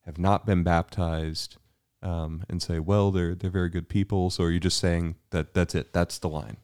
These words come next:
right there. And that's, that's where the church has this, this understanding of what it means to be baptized by desire. And there's also an implicit baptism by desire as a, a possible category.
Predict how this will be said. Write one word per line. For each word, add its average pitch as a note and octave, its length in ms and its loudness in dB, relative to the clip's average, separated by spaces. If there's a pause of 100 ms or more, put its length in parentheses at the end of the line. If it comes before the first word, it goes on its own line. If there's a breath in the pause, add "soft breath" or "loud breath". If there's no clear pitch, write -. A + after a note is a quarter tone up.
(120)
right E2+ 220 -6
there. D2+ 200 -6 (680)
And F2+ 440 2
that's, - 440 0
that's G2 240 -4
where G2 100 4
the F2 100 0
church F#2+ 320 2
has E2+ 280 0
this, - 420 -6 (340)
this - 160 -6
understanding F2 520 0
of D#2 80 -4
what D#2+ 160 0
it D#2 80 -4
means E2+ 300 -2
to - 100 -6
be D#2+ 120 0
baptized D#2+ 640 -2
by D#2 120 -4
desire. A2+ 640 4 (100)
And E2+ 180 -4
there's E2 140 -6
also F2+ 440 -2 (800 soft breath)
an F2 240 -4
implicit - 760 0
baptism A#2+ 760 -2 (220)
by A2 120 0
desire A2+ 540 0 (140)
as G2 160 0
a, F2 420 0
a F#2+ 100 -6
possible F2+ 440 -2
category. G#2 720 0